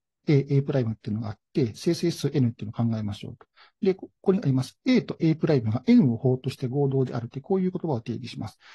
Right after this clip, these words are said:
で、それは次を満たすことで、AモッドNとAプライムモッドNが等しいこと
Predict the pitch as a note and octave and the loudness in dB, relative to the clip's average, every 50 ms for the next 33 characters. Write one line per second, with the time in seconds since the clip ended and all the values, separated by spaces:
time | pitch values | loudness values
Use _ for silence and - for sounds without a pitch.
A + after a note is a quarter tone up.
0 | - _ - G3+ - A3 G#3+ A3 B3+ G3+ - - F#3+ G#3 A3+ G#3+ B2 B2 - B2+ | -20 _ -8 -4 -2 -2 -2 0 -2 -2 -2 -2 0 0 2 2 0 0 -4 -8
1 | - - - - A2+ A#2 C#3+ C3 B2+ - _ - A3 A3+ A#3 G3+ A3 G#3+ G3+ F#3+ | -12 -10 -8 -8 -4 -2 -2 -2 -2 -4 _ -2 0 0 2 0 0 -2 -2 -2
2 | F3+ G3+ G#3 - A3+ D#3 A#2 - _ - C3 - - F3+ F3+ F3+ - F3+ F3 E3+ | -4 -4 -4 -4 -4 -6 -6 -6 _ -6 -6 -2 0 0 0 0 -2 -4 -4 -2
3 | D#3+ E3 D#3+ D3+ D3+ D3+ D#3+ D#3+ C3+ A#2 A2+ G#2 - - C#3 - D#3 C3 - - | -2 0 0 -2 -2 -2 -2 -2 0 0 -2 -4 -4 -4 -4 -2 -4 -6 -6 -8
4 | - - | -10 -12